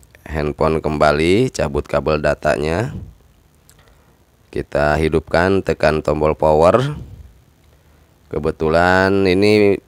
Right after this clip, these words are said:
videonya lupa dipencet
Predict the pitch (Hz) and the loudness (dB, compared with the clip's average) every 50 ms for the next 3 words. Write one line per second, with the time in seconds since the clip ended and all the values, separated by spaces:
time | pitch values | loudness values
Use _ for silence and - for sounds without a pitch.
0 | _ _ _ - - 90 87 87 87 87 85 87 90 92 98 101 101 104 104 104 | _ _ _ -6 -4 -4 0 2 2 2 2 2 2 2 2 2 2 2 2 0
1 | 107 117 113 - - - - - - - - _ _ _ _ _ _ _ _ _ | -2 -4 -6 -10 -12 -12 -14 -16 -18 -20 -20 _ _ _ _ _ _ _ _ _
2 | _ _ _ _ _ _ _ _ _ _ _ _ _ _ _ _ _ _ _ _ | _ _ _ _ _ _ _ _ _ _ _ _ _ _ _ _ _ _ _ _
3 | _ _ _ _ _ _ _ _ _ _ _ _ - - 78 80 76 - 85 82 | _ _ _ _ _ _ _ _ _ _ _ _ -6 -2 -2 -2 0 2 2 2
4 | 85 82 85 82 - - 85 82 82 - 90 92 101 110 113 117 117 117 | 2 2 0 -2 -2 -2 -2 -2 0 2 4 4 6 6 6 6 4 4